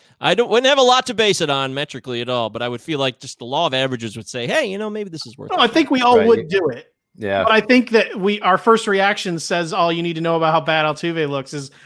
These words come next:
Speaker 2: we really don't wanna do it,
Speaker 3: <laughs>
Speaker 2: but we would. But it,
Speaker 3: Yeah.
Speaker 2: it, you don't want to. <laughs>
Speaker 3: And that's
Speaker 1: No,
Speaker 3: the kind
Speaker 1: they
Speaker 3: of thing, if, if this was, you know, the end of April, like it would normally be or whatever, um, th-, uh, those are the kind of trades that can win you a season. If you send,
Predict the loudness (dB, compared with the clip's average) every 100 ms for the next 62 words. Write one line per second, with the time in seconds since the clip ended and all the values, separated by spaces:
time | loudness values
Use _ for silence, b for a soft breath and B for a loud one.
0 | B 4 6 6 6 8 6 4 4 4
1 | 4 2 -2 -4 -6 -10 -12 -2 0 0
2 | -4 -2 0 0 -6 _ _ -12 -2 -2
3 | -2 -4 -4 -2 -2 -2 -2 -2 -4 -10
4 | -16 -18 -16 -16 _ b b b 0 2
5 | 2 2 2 2 2 2 -2 -6 -4 -2
6 | -2 -4 -4 0 0 0 -4 -14 -6 -2
7 | -2 -4 -4 0 2 2 0 0 -4 -8
8 | -6 -6 -4 -6 -4 -4 -6 -6 -8 -10
9 | -8 -8 -6 -6 -6 -8 -12 b b b
10 | -2 0 0 -4 -14 _ -14 -6 -6 -8
11 | -12 0 2 2 0 2 0 0 0 0
12 | 0 -6 -6 -6 -4 -4 -4 -2 -2 -2
13 | -6 -4 -4 0 0 -2